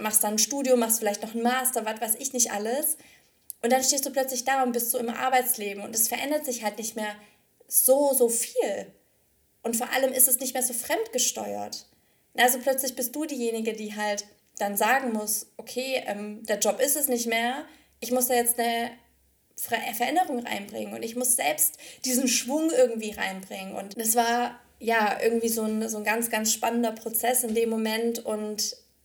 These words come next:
jetzt hat es auch echt gut getan. Ich hatte noch so ein bisschen Struggle, das habe ich ja, glaub ich, erzählt, ähm, mich dem Konsum hinzugeben. Ähm, weil dadurch, dass ich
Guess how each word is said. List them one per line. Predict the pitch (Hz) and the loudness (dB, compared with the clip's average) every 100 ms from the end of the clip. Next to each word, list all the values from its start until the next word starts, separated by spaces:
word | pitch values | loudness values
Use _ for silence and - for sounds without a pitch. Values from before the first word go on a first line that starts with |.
| _ - | _ -2
jetzt | 226 240 254 | 2 2 0
hat | 254 | 2
es | 254 - | 0 2
auch | 220 220 233 | 0 0 2
echt | 262 - | 2 2
gut | 285 | -4
getan. | 254 - 214 196 196 - - - - | -2 -2 -2 -8 -10 -18 -20 -20 -6
Ich | 233 240 | -2 2
hatte | 247 | 2
noch | 247 240 | 2 2
so | 247 | 2
ein | 240 | 4
bisschen | 262 262 254 | 4 4 2
Struggle, | 247 - 233 240 240 | 0 2 4 4 2
das | 220 220 | -2 -4
habe | 220 | -4
ich | |
ja, | 208 | -4
glaub | 208 208 | -2 -2
ich, | 208 | -2
erzählt, | - - 240 247 262 262 - - - - - | -4 -2 2 2 2 0 -6 -18 -20 -20 -6
ähm, | 214 208 208 214 214 214 214 - | -2 0 -2 -2 -4 -4 -8 -6
mich | 220 240 | 0 2
dem | 233 220 | 2 0
Konsum | 226 220 233 254 254 262 - - _ | 0 0 2 0 -2 -8 -16 -20 _
hinzugeben. | 247 240 240 240 247 254 294 _ _ _ _ _ - - _ _ | 0 0 0 -6 -8 -10 -16 _ _ _ _ _ -18 -18 _ _
Ähm, | 220 208 214 214 220 220 - - _ _ _ - | -10 -8 -8 -10 -10 -14 -18 -20 _ _ _ -2
weil | 214 220 220 - - | 2 2 2 -2 -4
dadurch, | 214 214 214 | 0 0 0
dass | 277 - | -2 -4
ich | 220 - | -6 -12